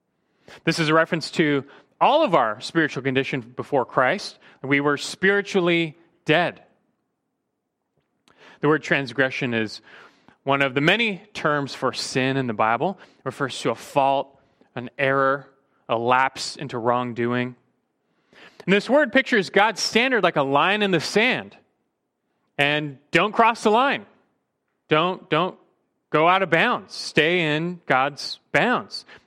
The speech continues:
There's, there's freedom in the bounds, just don't overstep. And God's law is like this. His statutes are, are like boundaries.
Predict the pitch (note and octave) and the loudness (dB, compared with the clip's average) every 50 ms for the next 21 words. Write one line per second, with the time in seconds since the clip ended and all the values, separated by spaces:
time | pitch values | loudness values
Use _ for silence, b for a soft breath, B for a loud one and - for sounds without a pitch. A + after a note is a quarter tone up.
0 | B - B2 - - - B2+ A#2+ - - - - A3+ D4+ D#4+ C#4+ A#3+ F#3 D#3 C#3 | B -14 -14 -14 -12 -10 -10 -10 -10 -8 -4 0 2 2 4 2 2 2 0 0
1 | B2 B2+ C3 B2+ C#3 E3+ G#3 G3+ - - D3+ - - - D3 C#3+ D3+ D#3 D#3 - | 0 2 2 2 2 0 -2 -4 -4 -6 -6 -6 -2 0 0 0 0 -2 -4 -8
2 | b b b b b b b - C#3 C#3 C3 C#3 - - - C#3+ A2+ F#2+ - - | b b b b b b b -2 -2 0 0 -2 -4 -2 -2 -2 -2 -2 -4 -16
3 | _ _ _ _ _ _ _ _ _ _ _ _ _ _ _ _ _ _ _ _ | _ _ _ _ _ _ _ _ _ _ _ _ _ _ _ _ _ _ _ _
4 | _ - - C3+ C#3 D#3 D#3 D#3 B2+ C#3 D3 C#3+ D3 C#3 C3 A2 A#2+ B2 B2 B2+ | _ -8 -6 0 2 2 2 2 0 0 2 2 2 2 0 0 0 0 0 0
5 | - - A#2 G#2 - - - B B B B B B - D3+ - - - - F#3+ | -2 -4 -4 -4 -6 -10 -18 B B B B B B -4 -4 -4 -2 2 2 4
6 | F#3 G#3 G3 - - G#3 F3 - - E3+ D#3+ - - D3 D3+ D3+ D#3+ D#3+ D3 C#3+ | 4 4 0 -2 -4 -4 -4 -2 -2 -4 -4 0 0 0 2 4 4 4 2 2
7 | A#2 - - D3+ C#3+ D#3+ F3+ G3+ G3 F3 - C3 A2 F#2 F2+ - - - | 0 0 2 2 4 4 2 0 -2 -2 -2 -2 -4 -4 -6 -14 -20 -20